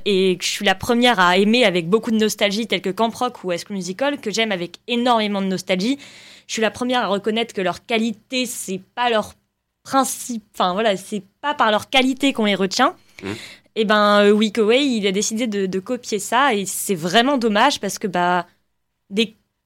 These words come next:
Speaker 1: je pense que des comédies musicales teen peuvent être bonnes et c'est pas parce qu'on est, euh, sur une comédie musicale pour ados qu'on peut se permettre d'avoir une mise en scène plate, des acteurs moyens et une réla-, et une réalisation, euh,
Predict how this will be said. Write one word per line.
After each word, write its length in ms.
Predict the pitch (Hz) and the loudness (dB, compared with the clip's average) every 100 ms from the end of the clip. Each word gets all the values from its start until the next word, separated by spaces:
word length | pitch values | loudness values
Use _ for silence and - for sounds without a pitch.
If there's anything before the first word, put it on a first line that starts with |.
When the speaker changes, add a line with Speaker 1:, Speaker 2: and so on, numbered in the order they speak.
| - | -2
Speaker 1:
je 140 | 208 | 0
pense 340 | 233 330 392 - | 2 2 0 -2
que 80 | |
des 180 | 226 208 | -2 0
comédies 380 | 233 262 254 254 | -2 -2 -2 -2
musicales 520 | 247 220 226 226 202 | -2 -4 -2 -2 -2
teen 280 | - 330 320 | -4 -2 0
peuvent 160 | 262 190 | 0 0
être 160 | 170 | 0
bonnes 340 | 190 302 269 220 | 0 0 0 -4
et 60 | 208 | -8
c'est 140 | 196 | -6
pas 140 | 196 254 | -4 -2
parce 200 | 220 - | -4 -6
qu'on 200 | 220 226 | -6 -2
est, 180 | 254 | -2
euh, 200 | 214 185 | -2 -4
sur 260 | 175 - 214 | -6 -8 -8
une 160 | 196 185 | -6 -6
comédie 380 | 269 247 220 | -4 -4 -4
musicale 420 | 233 214 214 247 226 | -4 -6 -4 -4 -4
pour 240 | - 247 | -6 -2
ados 320 | 208 202 285 - - - - - | 0 0 -2 -6 -16 -20 -20 -4
qu'on 240 | 254 254 | 0 0
peut 140 | 185 233 | 0 -4
se 100 | - | -2
permettre 380 | 190 185 233 196 | -2 0 -2 -2
d'avoir 320 | 190 220 214 | 0 0 0
une 100 | 202 | 0
mise 220 | 220 208 | -2 -2
en 80 | 202 | -2
scène 280 | - 190 180 | -2 -4 -2
plate, 360 | 226 240 240 | 2 2 2
des 180 | 196 196 | 0 0
acteurs 380 | 202 - 220 190 | 0 -2 -2 0
moyens 520 | 196 190 190 226 262 262 - - - | 2 2 4 2 2 -4 -14 -10 -2
et 100 | 226 | 0
une 100 | 202 | 0
réla-, 420 | 208 190 185 - - | 0 0 -2 -4 -4
et 80 | 220 | -2
une 80 | |
réalisation, 720 | 196 196 190 190 185 - 247 | 0 0 0 0 -2 -2 0
euh, 100 | 240 | 0